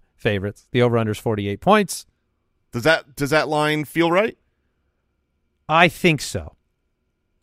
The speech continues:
Speaker 1: I think so.
Speaker 2: It's
Speaker 1: I
Speaker 2: the, uh, it's the most the Texans have been favored since week sixteen of twenty twenty.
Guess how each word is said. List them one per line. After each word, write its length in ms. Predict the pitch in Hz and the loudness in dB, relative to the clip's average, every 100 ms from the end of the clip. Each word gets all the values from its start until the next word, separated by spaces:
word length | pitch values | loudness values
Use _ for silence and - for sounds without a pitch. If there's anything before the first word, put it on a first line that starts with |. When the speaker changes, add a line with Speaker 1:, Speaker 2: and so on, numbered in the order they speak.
| - | -4
Speaker 1:
I 100 | 123 | -2
think 280 | 120 123 101 | -2 -4 -4
so. 160 | - 87 | -8 -2
Speaker 2:
It's 200 | 131 120 | -2 2
Speaker 1:
I 140 | 135 | 2
Speaker 2:
the, 160 | 139 127 | 2 4
uh, 300 | 123 120 120 | 4 4 2
it's 160 | 120 123 | 0 -4
the 100 | 131 | -6
most 460 | 123 135 180 - | 0 2 2 0
the 80 | 175 | -8
Texans 500 | - 160 156 - 156 | -4 -4 -4 -6 -8
have 100 | 139 | -4
been 140 | 120 113 | -4 -6
favored 680 | - - 147 131 92 90 - _ | -8 -4 -2 -2 -4 -10 -12 _
since 300 | - 110 - | -8 -8 -6
week 220 | 151 - | -8 -6
sixteen 500 | - - - 156 151 | -12 -12 -10 -6 -4
of 160 | 185 - | -6 -8
twenty 460 | - 170 254 240 | -8 -6 -4 -8
twenty. 640 | - - 170 196 - - | -10 -10 -6 -6 -6 -18